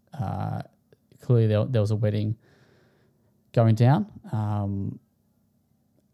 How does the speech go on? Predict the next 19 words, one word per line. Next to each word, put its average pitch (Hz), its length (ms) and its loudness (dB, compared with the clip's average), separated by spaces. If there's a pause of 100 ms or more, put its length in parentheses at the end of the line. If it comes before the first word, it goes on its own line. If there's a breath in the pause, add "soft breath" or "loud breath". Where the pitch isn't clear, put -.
(120)
and 135 200 4
this 139 120 6
is, 135 100 6
this 147 240 2
is - 60 -8
where 139 100 6
you 127 140 6
kinda 123 220 4
get 113 140 0
some 117 220 2
of 110 60 2
the 110 260 0
environmental 107 800 0
storytelling, 123 840 0
because 113 240 -2
there's, 101 200 -2
like, 104 140 -4
little, 107 400 -2 (220)
uh, 107 260 -8